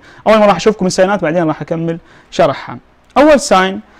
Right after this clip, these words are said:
اللي هي راح أشرحها اللي هي fluid ويف أو transmitted thrill. راح أطلب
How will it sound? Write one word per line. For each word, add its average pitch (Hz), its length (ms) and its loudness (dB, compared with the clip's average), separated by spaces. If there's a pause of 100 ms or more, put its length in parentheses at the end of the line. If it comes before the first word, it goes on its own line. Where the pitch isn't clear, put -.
(260)
اللي 170 160 2
هي 240 160 4
راح 208 200 0
أشرحها 214 420 -6
اللي 185 220 -4
هي 202 60 2
fluid 220 320 -2
ويف 214 180 4
أو 165 160 0
transmitted 175 800 -4
thrill. 123 180 -4 (400)
راح - 160 0
أطلب 294 260 0